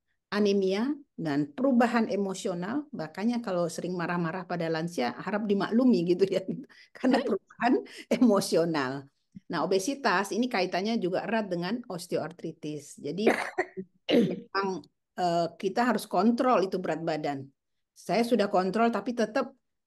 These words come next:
lingkar pinggang itu tidak memenuhi syarat sebagai sehat gitu.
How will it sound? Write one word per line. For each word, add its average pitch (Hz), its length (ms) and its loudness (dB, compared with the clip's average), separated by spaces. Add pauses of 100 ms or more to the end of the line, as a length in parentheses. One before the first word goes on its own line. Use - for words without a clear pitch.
(120)
lingkar 208 520 0
pinggang 233 520 6
itu 247 180 -2
tidak 208 240 -2
memenuhi 196 320 -2
syarat 220 380 -2
sebagai 175 340 -2
sehat 175 460 -6
gitu. 135 200 0